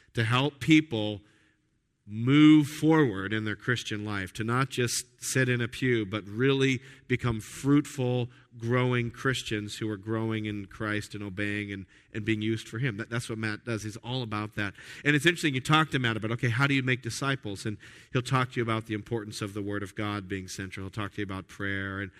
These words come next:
the importance of a local church. But, but you know, Matt often brings this up, and this is important.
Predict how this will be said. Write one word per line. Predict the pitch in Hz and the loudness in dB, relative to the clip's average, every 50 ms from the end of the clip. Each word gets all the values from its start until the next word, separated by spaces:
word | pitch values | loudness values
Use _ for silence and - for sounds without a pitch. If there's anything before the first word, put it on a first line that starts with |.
| - - _ | -20 -14 _
the | - 110 | -8 -6
importance | 107 - - 113 104 104 - | -6 -4 -4 -6 -4 -6 -8
of | 107 | -8
a | 104 | -6
local | 101 104 104 101 - 104 | -6 -6 -6 -6 -8 -10
church. | - - - 110 110 107 - - - - - - - - | -10 -6 -4 -4 -4 -6 -8 -12 -16 -18 -20 -20 -10 -6
But, | 131 131 | -4 0
but | 131 135 143 | 2 4 4
you | 165 | 4
know, | 175 156 | 4 4
Matt | 139 143 175 226 247 190 | 4 4 4 4 4 0
often | 175 175 180 - - 156 139 | -2 -4 -4 -2 -4 -2 -2
brings | 135 135 135 127 | 0 0 -2 -2
this | 127 117 - - | -4 -4 -4 -2
up, | 123 113 107 | -2 -2 -2
and | - 107 | -4 -8
this | 107 - | -10 -8
is | 117 107 110 | -8 -8 -8
important. | 104 101 - 110 107 95 98 95 | -8 -6 -4 -6 -6 -6 -8 -12